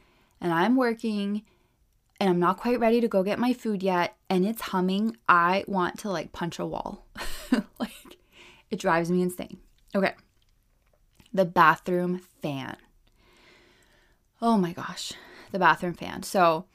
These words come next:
I'm, I promise I won't, I won't add a personal story to every single example, but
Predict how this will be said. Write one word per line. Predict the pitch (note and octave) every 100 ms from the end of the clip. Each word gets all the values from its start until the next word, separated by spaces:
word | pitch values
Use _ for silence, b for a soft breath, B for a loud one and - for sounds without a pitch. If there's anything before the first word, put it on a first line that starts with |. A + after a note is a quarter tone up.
| _ _ _ _ _ _ _ _
I'm, | G3 G#3+ G#3
I | G#3
promise | F#3 F3 F3
I |
won't, | F3 E3 - _
I | F#3
won't | E3+ D#3 -
add | D#3
a | D#3
personal | - F3 - D#3+
story | - E3 D3+ D#3+
to | - -
every | D3 D3+
single | - D#3+ D#3
example, | D3+ D#3 C#3+ C3+ D#3 D#3 D#3 -
but | D#3+ C#3+ -